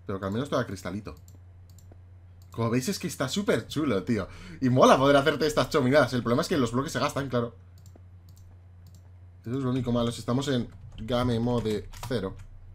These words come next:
Y aquí, ¿veis? Se gasta el bloque, es como si pusiéramos un bloque normal. Pero aún así mola mucho. Vamos a hacerlo, tío. <laughs> Que me encanta. Vamos a ponerlo así. Así. Vale.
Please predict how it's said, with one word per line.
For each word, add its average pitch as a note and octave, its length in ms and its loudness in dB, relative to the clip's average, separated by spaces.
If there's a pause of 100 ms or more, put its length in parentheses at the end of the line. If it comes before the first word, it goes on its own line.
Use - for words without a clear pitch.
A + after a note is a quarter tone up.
(1400)
Y C#3+ 60 -6
aquí, B2 300 -4
¿veis? C3+ 340 -4 (560)
Se - 180 -4
gasta C#3+ 280 0
el D3 80 2
bloque, D3+ 280 2
es D3+ 80 -2
como C3+ 140 0
si C3+ 100 -6
pusiéramos C3 640 -2
un B2+ 140 0
bloque C3 180 0
normal. B2 400 -2 (600)
Pero A2+ 120 -4
aún A2 100 -4
así G#2+ 160 -8
mola G#3 200 4
mucho. B2 260 -2
Vamos A#2 220 -4
a G#2+ 40 -4
hacerlo, A#2 320 -2
tío. C#3+ 200 -8 (180)
<laughs> D3+ 240 -10
Que B2+ 140 -2
me F#2+ 100 -6
encanta. G2+ 400 -4 (800)
Vamos - 40 -12
a - 40 -10
ponerlo D#3+ 360 -2
así. F3 500 -4 (2000)
Así. C#3 720 -4 (1700)
Vale. G2 720 -2